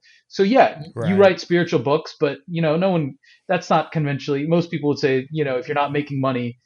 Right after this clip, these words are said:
Speaker 1: <laughs> if you're just writing spiritual books or whatever, I, I'm not saying you personally, Jeremy, I'm just making an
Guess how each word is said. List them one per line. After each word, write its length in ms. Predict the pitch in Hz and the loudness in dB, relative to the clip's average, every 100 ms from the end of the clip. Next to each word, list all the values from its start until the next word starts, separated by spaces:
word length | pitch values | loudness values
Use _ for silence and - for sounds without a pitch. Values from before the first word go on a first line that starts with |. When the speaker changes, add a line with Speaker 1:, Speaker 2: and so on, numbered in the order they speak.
| _ | _
Speaker 1:
<laughs> 180 | _ - | _ -8
if 260 | 131 170 151 | -2 -2 0
you're 100 | 139 | -2
just 140 | 139 | 0
writing 240 | 123 135 | 0 0
spiritual 380 | 127 143 139 131 | -4 -4 -4 -6
books 260 | 113 110 - | -6 -8 -6
or 80 | 117 | -4
whatever, 320 | 113 120 - | -4 -4 -8
I, 60 | |
I'm 160 | 143 143 | -10 -6
not 180 | 135 - | -6 -6
saying 140 | 120 | -8
you 220 | 120 113 - | -8 -8 -8
personally, 320 | 110 98 95 | -10 -10 -14
Jeremy, 280 | 98 92 98 | -14 -16 -18
I'm 80 | 98 | -20
just 140 | 101 - | -20 -20
making 180 | 98 | -20
an 60 | 98 | -20